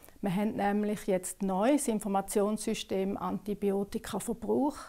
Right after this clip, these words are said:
in Betrieb genommen. In dieser Datenbank tut jeder Tierarzt, jede Tierärztin jede Verschreibung von Antibiotika aufzeichnen. Und zwar sehr detailliert. Die Substanz,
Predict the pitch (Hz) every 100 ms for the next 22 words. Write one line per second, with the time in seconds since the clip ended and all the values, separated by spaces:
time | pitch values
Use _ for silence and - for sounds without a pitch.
0 | - 226 226 220 220 214 214 214 - -
1 | 143 - - - - - - - - -
2 | 208 214 254 - 214 240 240 247 196 196
3 | 220 - - 180 202 226 247 247 220 240
4 | 247 247 262 - 214 233 240 - 226 226
5 | 226 226 - 226 226 233 - - - 196
6 | 233 254 - 233 214 208 233 247 254 254
7 | - - - 208 185 196 196 202 202 202
8 | 226 233 - - 196 202 - - - -
9 | - 214 - - 196 - 170 - - 180
10 | - - 214 - 196 190 180 220 240 240
11 | 202 202 190 196 214 180 - - - -
12 | - - - - 175 - - 208 214 233
13 | 233 240 -